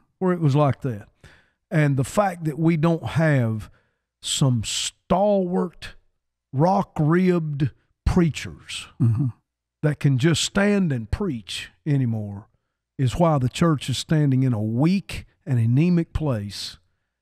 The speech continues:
Speaker 1: and they'll fall prey to an, a A I robot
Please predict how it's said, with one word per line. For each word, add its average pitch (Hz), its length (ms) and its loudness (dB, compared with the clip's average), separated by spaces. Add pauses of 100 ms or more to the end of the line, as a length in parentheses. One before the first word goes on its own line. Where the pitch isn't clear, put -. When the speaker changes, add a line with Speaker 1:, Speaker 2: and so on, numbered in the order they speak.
(140)
Speaker 1:
and 135 160 4
they'll 123 160 4
fall 156 380 2
prey 120 580 0 (500)
to 143 200 4
an, 127 120 2 (140)
a 127 220 0
A 151 200 4
I 143 200 2
robot 123 640 0